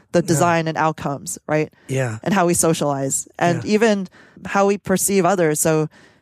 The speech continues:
Speaker 1: you know, people talk about, "Well, what gender in spaces, what, what does that mean? And why is there a discussion about, you know, architecture promoting certain biases,"
Speaker 2: Yeah.
Speaker 1: right?
Speaker 2: How we perceive others.
Speaker 1: How
Speaker 2: I
Speaker 1: we
Speaker 2: love that. I
Speaker 1: perceive
Speaker 2: never would have
Speaker 1: others.
Speaker 2: thought of that.
Speaker 1: Yes.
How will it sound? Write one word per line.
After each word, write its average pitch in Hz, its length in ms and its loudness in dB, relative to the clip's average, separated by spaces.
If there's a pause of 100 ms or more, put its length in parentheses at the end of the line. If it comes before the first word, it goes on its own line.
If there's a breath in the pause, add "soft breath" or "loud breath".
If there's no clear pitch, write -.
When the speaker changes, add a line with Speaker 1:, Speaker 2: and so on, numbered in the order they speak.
(100)
Speaker 1:
you 185 120 2
know, 170 120 2 (240)
people 208 180 2
talk 180 220 0
about, 165 180 0
"Well, 180 180 2
what 190 200 2 (500 soft breath)
gender 190 460 2
in 165 100 -2
spaces, 160 540 2
what, 170 180 2 (640 soft breath)
what 180 140 2
does 170 160 2
that 170 200 2
mean? 156 300 -6
And 151 220 -4
why 165 240 2
is 156 160 0
there 156 220 2
a 151 40 -2
discussion 160 480 -2
about, 147 420 -2 (640)
you 170 100 0
know, 151 120 2 (380)
architecture 170 460 0
promoting 165 500 0
certain 156 280 -2
biases," 151 680 -2
Speaker 2:
Yeah. - 180 -10
Speaker 1:
right? 147 160 -6 (120)
Speaker 2:
How 170 120 -2
we 202 120 0
perceive 180 520 0
others. 156 280 -4
Speaker 1:
How 190 160 2
Speaker 2:
I 196 40 2
Speaker 1:
we 208 60 4
Speaker 2:
love 285 100 0
that. 190 100 0
I 139 120 2
Speaker 1:
perceive - 140 -2
Speaker 2:
never 175 180 2
would 226 160 2
have 240 80 -4
Speaker 1:
others. - 60 -12
Speaker 2:
thought 240 200 -6
of 233 60 -6
that. 104 300 -10
Speaker 1:
Yes. 185 340 -2